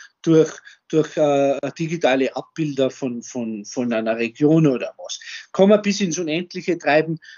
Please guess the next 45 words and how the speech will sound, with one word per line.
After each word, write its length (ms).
Die 140
Kollegen 440
von 220
der, 260
von, 340
von, 400
von, 440
von 320
in 160
Innsbruck 380
und 180
auch 200
in 160
Kufstein 520
haben 160
das 160
auch 120
schon 180
mal 80
in 100
Richtung 460
Skipiste 1000
gemacht 400
und 200
haben 180
sich 120
überlegt, 520
was 180
ist 220
das, 160
wenn 160
ich 140
einen 140
digitalen 600
Zwilling 420
von 200
so 100
einer 200
Skiregion 840
hab. 200
Äh, 280
und, 400
und 260
das 180
ist, 400